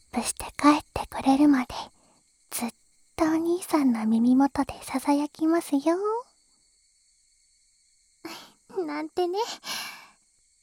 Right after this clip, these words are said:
あまり人を驚かせるのは得意じゃないんですけど、昔はこうやって驚かして、家に帰らない悪い子を追い返したりもしてたんですから。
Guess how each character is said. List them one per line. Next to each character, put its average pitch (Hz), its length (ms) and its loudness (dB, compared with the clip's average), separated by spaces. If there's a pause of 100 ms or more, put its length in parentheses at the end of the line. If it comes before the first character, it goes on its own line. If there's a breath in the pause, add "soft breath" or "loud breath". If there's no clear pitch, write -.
(760)
あ 214 420 -10
ま 269 180 -4
り 302 140 -6
人 339 260 0
を 349 40 4
驚 349 280 2
か 370 140 0
せ 403 160 2
る 415 100 4
の 339 140 2
は 247 100 -4
得 - 320 -12
意 453 120 -2
じ 453 80 -2
ゃ 349 80 0
な 294 120 -2
い 311 80 -2
ん 302 60 -4
で 294 100 0
す - 80 -8
け 277 160 -8
ど、 277 80 -6 (1200 loud breath)
昔 240 440 -8
は 302 180 0
こ 311 140 0
う 311 80 2
や 302 140 -2
っ - 20 -12
て - 160 -6
驚 311 380 -2
か 339 160 -2
し - 100 -12
て、 302 180 0 (540 loud breath)
家 294 220 -2
に 294 140 -2
帰 277 280 -4
ら 311 100 0
な 294 160 0
い 220 80 -4
悪 247 240 -4
い 269 80 -4
子 - 160 -12
を 196 220 -10
追 196 80 -8
い 254 100 -8
返 415 260 -4
し - 80 -14
た 415 120 -6
り 330 100 0
も 226 160 -4
し 214 60 -12
て 294 120 -4
た 285 140 -2
ん 262 60 -4
で 247 100 -6
す - 80 -18
か 226 140 -10
ら。 208 180 -6